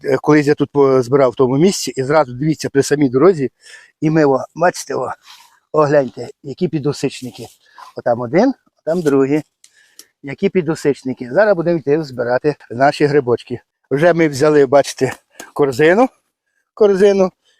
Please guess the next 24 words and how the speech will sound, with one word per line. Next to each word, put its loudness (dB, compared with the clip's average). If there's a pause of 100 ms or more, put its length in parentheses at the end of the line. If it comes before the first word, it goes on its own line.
(180)
і 4 (180)
будемо 2
помалесеньку 2
збирати. 0
Тільки, -6
правда, 4
тут -8
бомки 0
дають 2
чортів. 0 (120)
Трошки 2
їх 2
поналітало 2
дуже 2
багато. 0 (160)
Зараз 2
будемо 2
збирати, 0 (120)
будемо 0
шукати, 0
може, 4
щось -2
знайдемо. 0 (1080)
Більше. 2